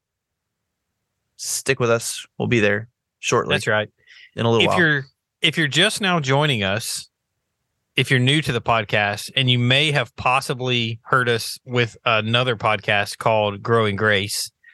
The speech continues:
Speaker 2: um, we had the opportunity just about a week or so ago to, uh,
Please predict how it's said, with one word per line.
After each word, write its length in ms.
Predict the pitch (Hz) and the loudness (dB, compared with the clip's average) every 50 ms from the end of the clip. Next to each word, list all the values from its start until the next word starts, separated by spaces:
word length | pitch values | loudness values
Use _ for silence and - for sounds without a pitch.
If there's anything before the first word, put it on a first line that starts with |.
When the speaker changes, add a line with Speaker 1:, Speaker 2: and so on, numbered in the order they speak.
| - - - - _ _ - | -20 -20 -20 -20 _ _ -2
Speaker 2:
um, 480 | 117 117 117 113 110 107 107 107 107 113 | 0 2 4 4 2 2 0 -2 -4 -4
we 160 | 110 123 127 | -2 0 2
had 180 | 123 135 123 113 | 2 2 0 0
the 100 | 120 120 | 0 -2
opportunity 760 | 120 113 - 117 104 - 131 123 120 117 117 113 110 107 104 - _ _ _ _ _ _ _ _ _ _ - | -2 -2 -2 -4 -6 -2 0 0 2 2 2 0 0 -2 -6 -10 _ _ _ _ _ _ _ _ _ _ 0
just 220 | 156 147 - - | 0 0 0 0
about 240 | 139 117 131 127 123 | 0 2 2 2 2
a 40 | 120 | 0
week 260 | 113 120 123 117 - | 0 0 -2 -2 -2
or 60 | 127 | -4
so 220 | - - 135 120 | -2 0 0 2
ago 500 | 117 110 101 117 113 113 117 117 120 127 131 - | 0 0 0 0 2 2 0 0 -2 -6 -10 -8
to, 380 | - - 135 123 120 117 113 | -4 -2 0 2 2 2 2
uh, 420 | 113 110 107 107 104 104 104 104 | 2 2 2 2 2 0 0 -2